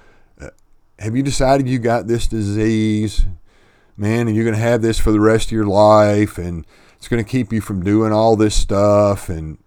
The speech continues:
and, you know, you gotta, that, that's defined by struggle.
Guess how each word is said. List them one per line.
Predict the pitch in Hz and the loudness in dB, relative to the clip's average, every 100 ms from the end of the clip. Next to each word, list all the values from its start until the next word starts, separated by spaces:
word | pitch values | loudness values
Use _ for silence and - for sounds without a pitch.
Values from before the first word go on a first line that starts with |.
| - | -14
and, | 90 87 85 85 80 _ _ _ _ _ - | -10 -8 -8 -10 -12 _ _ _ _ _ -16
you | 113 | -8
know, | 131 165 165 120 - | -2 2 2 0 -8
you | 107 139 | -8 -2
gotta, | 202 214 151 - | 0 0 -2 -4
that, | 95 131 160 | -4 -4 0
that's | 143 196 - | 0 0 0
defined | - 147 151 139 123 | 0 -2 0 -2 0
by | 113 | 4
struggle. | - - 139 123 64 | 4 4 0 0 -4